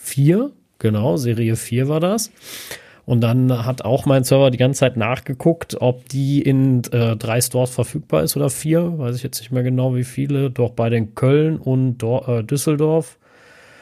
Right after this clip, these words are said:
Und, äh, nee, dann war es nur einer in Köln. Äh, der in Köln, Düsseldorf und, ähm, Oberhausen. Und hat mir dann auch eine Push-Nachricht geschickt aufs iPhone, die instant in den App Store gelinkt hat. <laughs>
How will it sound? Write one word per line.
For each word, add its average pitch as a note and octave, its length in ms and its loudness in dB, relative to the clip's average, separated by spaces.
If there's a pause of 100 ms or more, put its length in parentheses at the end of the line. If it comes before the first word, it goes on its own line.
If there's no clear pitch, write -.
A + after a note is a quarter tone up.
(380)
Und, C3+ 220 0
äh, B2 340 2
nee, B2 200 2 (100)
dann A#2+ 180 0
war A#2+ 80 2
es A2+ 80 -2
nur A2+ 120 0
einer G#2 180 -4
in E2+ 120 -8
Köln. F2+ 240 -4 (180)
Äh, A2+ 240 -6
der G#2 200 -4
in G2+ 100 -6
Köln, C#3+ 460 2 (180)
Düsseldorf B2+ 640 2
und, A#2 500 -2
ähm, G#2+ 520 -4 (340)
Oberhausen. F#3+ 500 2 (840)
Und C3+ 160 2
hat C#3 160 0
mir D3 140 4
dann C#3+ 220 0
auch D#3 220 2
eine D3+ 180 2
Push-Nachricht B2 680 -2
geschickt B2+ 360 -6
aufs A2+ 240 -4
iPhone, C#3+ 520 0
die B2+ 180 -2
instant F#3 460 2
in F3+ 160 0
den D#3+ 140 2
App - 160 -4
Store C3 200 0
gelinkt B2 400 0
hat. - 220 -2
<laughs> - 60 -14